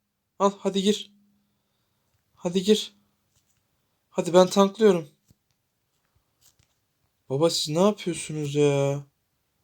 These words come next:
Vallahi çok garipler var ya. Hani adam ulti bastı geldi diye bu arada sırf öyle bir şey yaptım.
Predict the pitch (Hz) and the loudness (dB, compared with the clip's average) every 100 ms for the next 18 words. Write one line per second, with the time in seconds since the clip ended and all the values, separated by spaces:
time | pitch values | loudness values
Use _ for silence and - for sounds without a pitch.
0 | _ _ _ _ _ _ 175 226 220 220 | _ _ _ _ _ _ 2 6 6 6
1 | 220 - 190 180 160 165 175 220 202 147 | 0 4 2 4 4 4 6 6 6 4
2 | 123 127 139 _ _ _ _ _ _ _ | 2 -2 -14 _ _ _ _ _ _ _
3 | _ 156 180 196 196 185 226 208 202 202 | _ 2 4 6 4 2 2 4 2 2
4 | 196 196 190 214 214 180 170 165 160 151 | 2 2 2 0 2 2 4 4 4 0
5 | 170 160 160 165 165 - 202 175 - 180 | -4 -2 0 0 0 4 4 4 2 -4
6 | 214 | -6